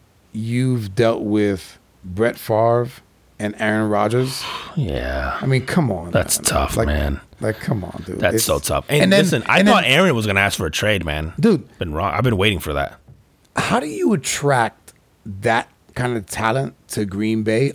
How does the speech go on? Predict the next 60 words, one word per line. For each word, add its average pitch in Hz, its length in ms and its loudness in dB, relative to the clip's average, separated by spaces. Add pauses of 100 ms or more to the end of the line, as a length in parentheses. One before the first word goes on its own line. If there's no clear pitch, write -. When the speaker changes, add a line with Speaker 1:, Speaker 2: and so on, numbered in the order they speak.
(140)
Speaker 1:
over 120 540 0 (300)
a 110 100 -2
Chicago? 107 500 -2
Speaker 2:
I 127 40 2
don't 120 180 0
get 104 160 -4
it. - 140 -8 (180)
Speaker 1:
There's 147 200 -2
Speaker 2:
The 165 120 2
Speaker 1:
no 220 140 2
Speaker 2:
Chicago's 165 540 0
Speaker 1:
fucking 170 40 2
Speaker 2:
a - 20 2
Speaker 1:
way. 147 180 4 (180)
Speaker 2:
great, - 140 -18
that's 240 180 -2
why 277 60 0
I - 20 0
never 196 180 2
get, 139 160 -2
Chicago's 220 460 -2
a 123 40 -4
great 113 380 -4
Speaker 1:
Yeah, 277 60 0
Speaker 2:
city. 104 280 -2
Now, 175 60 2
Speaker 1:
there's 190 140 2
no 208 60 2
Speaker 2:
granted, 165 360 2
it's 135 140 0
Speaker 1:
dude. 151 100 -2
Speaker 2:
winter. 123 460 -2
It 113 240 -6
sucks - 640 -4
Speaker 1:
O-, - 100 -20
Speaker 2:
to - 80 -4
Speaker 1:
okay, - 180 -4
Speaker 2:
play. 208 240 -2
But 156 100 -8
Speaker 1:
Green 156 240 2
Speaker 2:
Green 151 240 4
Speaker 1:
Bay? 135 200 4
Speaker 2:
Bay's 110 120 -2
horrible. 104 420 -2
Speaker 1:
Come 87 80 -2
Speaker 2:
Yeah, 110 140 2
Speaker 1:
on, 110 60 0
Speaker 2:
yeah. 104 180 0
Speaker 1:
dude. 104 340 -4
Speaker 2:
Minnesota's 120 560 2
horrible 101 640 0 (320)
to - 80 -6
live 107 260 -2
during 101 220 0
the 92 80 -2
winter. 101 520 0
Speaker 1:
Unless 80 400 0
you 208 140 4
are 160 60 4
just 135 320 -2